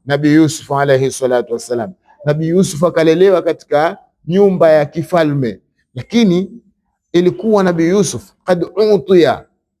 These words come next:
qad utiya shatran min alhusni, amepewa Nabii Yusuf kipande kutokamana na uzuri.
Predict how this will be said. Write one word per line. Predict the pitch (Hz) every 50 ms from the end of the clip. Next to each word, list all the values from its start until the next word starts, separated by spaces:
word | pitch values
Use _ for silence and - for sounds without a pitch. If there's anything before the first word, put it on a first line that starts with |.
| _ _ _ _ _ _ _ _
qad | - 185 180 170 - - 185 208 220 214
utiya | 208 220 185 185 156 135 120 92 - - _ _ _ _ _ _ _ _ _ _
shatran | - - - 240 233 208 226 202 185 185 151 135 120
min | 123 151 175 180
alhusni, | 170 170 156 - - 208 190 - - 160 135 110 - - _ -
amepewa | 165 175 180 180 170 175 - - 220 220 208 196 185 175 175
Nabii | 175 170 165 165 175 180
Yusuf | 190 202 180 147 - - 139 135 _ _ _ _ _ _ _ _ _ _ _ _ _ _ _ _ _ _ _ _ _ -
kipande | - 190 190 190 190 220 214 214 208 196 196 185 175 160 147 - - - _ _ _ _
kutokamana | - 165 - 175 - - 175 170 170 165 165 165 160
na | 160 160 160
uzuri. | 147 143 135 104 120 180 208 185 160 135 110 90 78